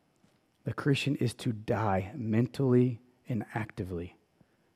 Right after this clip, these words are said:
He is to deny himself daily.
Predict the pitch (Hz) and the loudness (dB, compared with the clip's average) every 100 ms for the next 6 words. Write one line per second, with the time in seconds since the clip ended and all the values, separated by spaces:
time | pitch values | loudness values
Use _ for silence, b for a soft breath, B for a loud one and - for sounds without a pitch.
0 | _ _ _ _ _ 131 139 - 143 110 | _ _ _ _ _ 0 2 2 -2 4
1 | 120 107 107 113 123 123 117 113 107 - | 6 6 6 4 2 2 4 2 0 0
2 | 107 107 - - _ _ 135 104 101 117 | -2 -2 -8 -20 _ _ -12 -8 -2 2
3 | 113 101 85 - | 2 2 -4 -12